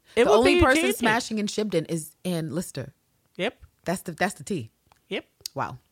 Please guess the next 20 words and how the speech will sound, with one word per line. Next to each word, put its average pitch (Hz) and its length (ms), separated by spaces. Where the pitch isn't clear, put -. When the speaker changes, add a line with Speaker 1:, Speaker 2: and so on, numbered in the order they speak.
Speaker 2:
Okay. 202 320
<laughs> - 60
Well, 147 240
<laughs> - 480
hey, 294 520
I 208 80
like 180 240
that. 147 180
Speaker 1:
You 233 60
mean 214 80
consensual 202 600
smashing? 208 680
Yep. 185 220
Yep, 175 240
Speaker 2:
Oh 311 140
Speaker 1:
yep. - 60
Speaker 2:
my 415 240
God, 220 300
don't 240 220
get, 302 200